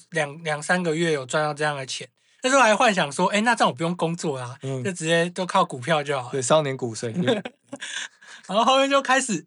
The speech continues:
Speaker 1: 哎，怎么开始走跌势了？
Speaker 2: 嗯。
Speaker 1: 就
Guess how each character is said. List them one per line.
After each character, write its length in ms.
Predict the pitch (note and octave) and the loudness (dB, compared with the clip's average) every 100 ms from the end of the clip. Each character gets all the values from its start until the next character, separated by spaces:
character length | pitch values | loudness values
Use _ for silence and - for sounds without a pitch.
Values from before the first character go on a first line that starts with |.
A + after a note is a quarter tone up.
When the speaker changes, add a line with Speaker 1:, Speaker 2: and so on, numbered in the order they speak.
| _ | _
Speaker 1:
哎， 240 | - C#4+ C#4 _ _ - | 0 0 0 _ _ -6
怎 120 | F#3 | 0
么 140 | F3+ | 0
开 180 | E3+ B3 | 2 0
始 180 | - F3+ | 0 -6
走 460 | F3 D3 C#3 C3+ - - | -2 0 0 -4 -12 -8
跌 240 | D3+ D#3 | -2 0
势 320 | D#3 G#3+ E3+ | 0 -2 -4
了？ 200 | A#2+ - - - | -6 -12 -14 -8
Speaker 2:
嗯。 300 | B2+ B2 C3 _ | -8 -8 -14 _
Speaker 1:
就 80 | C4+ | -20